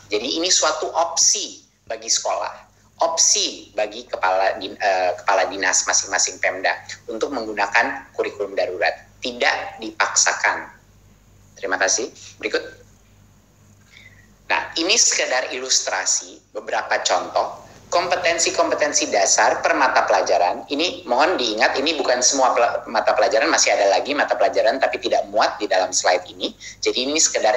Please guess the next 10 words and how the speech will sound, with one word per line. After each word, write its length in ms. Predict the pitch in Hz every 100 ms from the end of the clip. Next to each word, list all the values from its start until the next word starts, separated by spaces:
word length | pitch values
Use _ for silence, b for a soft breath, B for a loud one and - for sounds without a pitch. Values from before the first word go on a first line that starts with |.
| 123
ilustrasi 640 | - - - - 87 - 392 B B B -
bahwa 420 | 131 131 165 180 175
besar 320 | 175 - 202 185
sekali 480 | - 208 208 202 139
jumlah 460 | - 175 190 185 -
kompetensi 560 | 139 - - 110 - 113
dasar 320 | 104 - 156 B B B -
yang 240 | 143 151
dikurangi 640 | 135 - 110 95 113 - 180
untuk 340 | 170 170